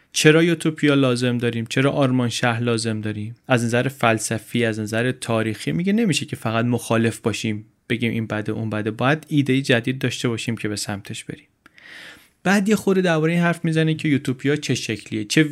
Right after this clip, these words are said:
چه چیزایی رو می‌شه تصور کرد در آرمان شهر.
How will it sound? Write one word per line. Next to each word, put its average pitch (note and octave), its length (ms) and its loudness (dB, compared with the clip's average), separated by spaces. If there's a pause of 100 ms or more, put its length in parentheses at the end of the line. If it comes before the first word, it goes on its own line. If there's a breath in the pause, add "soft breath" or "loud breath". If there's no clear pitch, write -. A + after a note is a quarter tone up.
(100)
چه E3 140 4
چیزایی B2+ 400 0
رو B2 80 -4
می‌شه A#2+ 200 -2
تصور A2+ 600 0
کرد A2 240 -2
در G#2+ 140 0
آرمان G#2+ 380 -2
شهر. - 480 -10